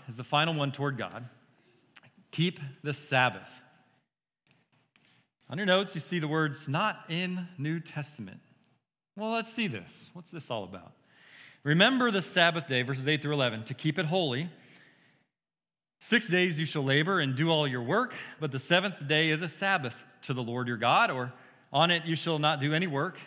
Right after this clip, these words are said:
you, your son, your daughter, your male servant, your female servant, your livestock, or the sojourner who is within your gates.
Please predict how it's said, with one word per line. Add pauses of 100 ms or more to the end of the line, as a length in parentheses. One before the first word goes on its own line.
you,
your
son,
your
daughter,
your
male
servant,
your
female
servant,
your
livestock, (400)
or
the
sojourner
who
is
within
your
gates.